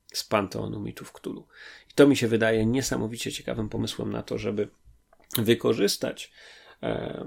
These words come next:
mechaniczne i, i fabularne rozwiązania, które proponuje nam, mm, Mark, e, Morrison w dodatku Reign of Terror,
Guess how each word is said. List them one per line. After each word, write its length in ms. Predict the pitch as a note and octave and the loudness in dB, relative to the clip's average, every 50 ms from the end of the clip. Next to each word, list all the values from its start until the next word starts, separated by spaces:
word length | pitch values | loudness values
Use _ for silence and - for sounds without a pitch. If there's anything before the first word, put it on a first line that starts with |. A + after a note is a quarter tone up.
| - _ - | -12 _ -2
mechaniczne 880 | A#2+ B2 A#2+ - A#2+ A#2 A#2 B2+ F3 G#3+ - - - D#3 B2 A2+ A#2 | 0 0 0 2 2 2 4 4 2 2 0 0 2 2 2 2 0
i, 1120 | - - - G2 F#2+ - - F3+ - - - G3 E3+ F3+ F3+ F3 - - - - - - - | -2 -4 -4 -4 -4 -4 -4 -6 -4 -2 -2 -2 -2 -4 -4 -4 -6 -4 -4 -4 -4 -6 -6
i 60 | - - | -8 -4
fabularne 600 | - - A#2 A#2 A2+ A#2 - E3 - G3+ E3 C3 | -2 -2 -2 0 0 0 0 0 0 0 0 2
rozwiązania, 680 | A#2+ A2+ A2 A2 A2+ A2+ A2+ A2+ A#2+ - E3 D#3 C3 G2+ | 2 0 0 0 0 0 0 2 2 0 0 0 0 -2
które 360 | - - - - - - - | -4 -6 -6 -4 -4 -4 -6
proponuje 640 | - - - - - - A2+ A#2 C3+ D3+ D#3 C3 G#2+ | -4 -2 -2 -2 0 0 0 0 2 2 2 2 2
nam, 320 | G2+ G2+ G2+ G2+ - - - E4 G4 - - | 0 0 -2 -2 -4 -6 -10 -12 -16 -12 -10
mm, 200 | C3 G2 - - - - - A#2 | -8 -8 -6 -4 -4 -4 -4 -2
Mark, 420 | A2 G#2+ A#2+ - - - - - | 0 0 0 0 -2 -4 -4 -4
e, 220 | A2+ - - - - - _ _ _ _ _ _ _ _ _ - - - _ _ _ - - - G2+ G2+ G#2 G2+ G2+ G#2 - - - - - - - - - _ - | -4 -4 -4 -6 -10 -12 _ _ _ _ _ _ _ _ _ -20 -20 -20 _ _ _ -16 -10 -8 -6 -4 -4 -4 -6 -8 -10 -14 -20 -20 -20 -20 -20 -20 -14 _ -2
Morrison 720 | A#2 A#2 A#2+ B2 A#2+ - - - - A#2 A2+ - - - - - | 0 0 0 0 -2 -4 -4 -4 -4 -4 -4 -6 -6 -8 -10 -10
w 160 | - - A#2 A2 G#2+ G2+ G2+ G2+ G2+ G2+ G2+ G2+ G2 G2 G2 G2 F#2+ F#2+ - - | -12 -8 -2 0 0 0 0 0 -2 -2 -4 -4 -4 -2 -2 -2 -4 -4 -6 -6
dodatku 580 | - A#2 A#2 A2 G2+ B2 C3 - - - - A#2 | 0 2 2 4 4 2 2 0 0 0 2 4
Reign 260 | G#2+ A#2 C#3 C#3+ B2 | 6 6 6 6 4
of 160 | G#2+ G2+ - | 2 0 0
Terror, 640 | - - B2 A2 G2 - - A1+ - - - D#3 - | 4 4 6 6 6 4 0 -2 -2 -2 -4 -6 -10